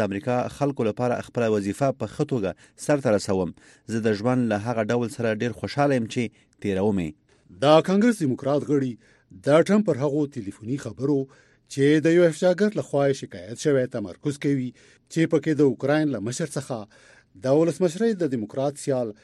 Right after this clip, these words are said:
Speaker 2: جو بایدن د یو ناوړه عمل د لټولو غوښتنه شوې ده. د اساسو د مجلس دیموکرات غړي اډم شیف وویل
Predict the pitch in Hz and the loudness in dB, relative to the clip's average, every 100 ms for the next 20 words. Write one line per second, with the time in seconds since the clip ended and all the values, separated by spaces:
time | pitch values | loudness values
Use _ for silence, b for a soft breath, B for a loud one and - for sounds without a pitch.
0 | b b _ _ 127 107 87 117 139 143 | b b _ _ -4 -2 0 2 4 2
1 | 135 123 110 104 95 87 135 135 117 104 | 2 0 -2 -6 -10 -4 -2 -2 -8 -4
2 | 127 147 139 b b b 98 127 131 131 | 0 0 -2 b b b -8 -2 0 0
3 | 120 135 156 143 - - 135 - 196 143 | 2 2 2 0 -6 -6 -6 0 0 0
4 | - 110 101 90 _ _ - 104 160 147 | -2 -12 -14 -18 _ _ -6 2 2 2
5 | 220 220 208 139 113 143 139 104 - 123 | 0 -2 -2 -2 -2 -2 -2 -4 -2 -2
6 | 135 127 135 143 120 123 110 - 131 - | 0 0 0 -4 -8 -6 -8 -6 -8 -8
7 | 110 135 143 131 | -2 0 2 0